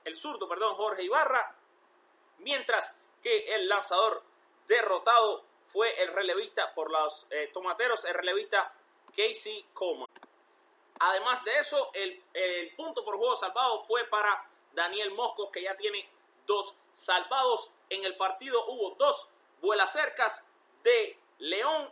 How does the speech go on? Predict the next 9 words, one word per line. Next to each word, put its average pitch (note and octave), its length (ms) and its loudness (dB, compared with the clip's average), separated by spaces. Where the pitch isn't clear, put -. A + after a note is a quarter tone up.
y C4+ 220 -12
Castillo. G#3 640 -4
Me E3+ 120 -4
refiero, A3+ 500 -2
por G#3 180 -2
supuesto, C4 600 -2
a - 300 4
Paul B3 300 4
León, C#4+ 400 2